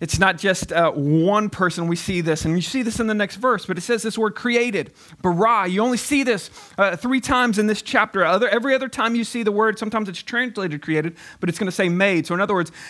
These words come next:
God creates from nothing. He's before time, he creates time, all these things. God in, in Genesis is outside of time, and he creates the heavens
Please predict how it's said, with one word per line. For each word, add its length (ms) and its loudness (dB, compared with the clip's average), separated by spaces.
God 240 2
creates 500 2
from 320 0
nothing. 420 0
He's 160 4
before 400 2
time, 440 2
he 100 4
creates 440 2
time, 320 2
all 280 2
these 160 -4
things. 240 -2
God 320 2
in, 200 2
in 160 4
Genesis 580 0
is 260 -4
outside 540 0
of 80 -6
time, 260 0
and 120 -2
he 320 -2
creates 440 -2
the 100 0
heavens 460 -2